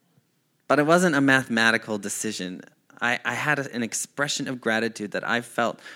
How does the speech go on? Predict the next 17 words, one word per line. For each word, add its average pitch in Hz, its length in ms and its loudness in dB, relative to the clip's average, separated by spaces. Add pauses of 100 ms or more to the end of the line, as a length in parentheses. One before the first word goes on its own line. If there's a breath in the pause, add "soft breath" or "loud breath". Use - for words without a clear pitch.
(140 loud breath)
would 120 100 -4
be 110 120 -4
stifled 117 840 -4
if 113 140 -6
it 107 140 -4
didn't 139 240 -2
overflow 127 640 -2
into 101 180 -6
helping 113 520 -8
other 120 320 -2
parents 110 640 -8 (300 loud breath)
bring 107 180 -4
their 101 120 -8
children 87 340 -12
home. 95 320 -16 (960)
Other 135 240 2
people - 460 -6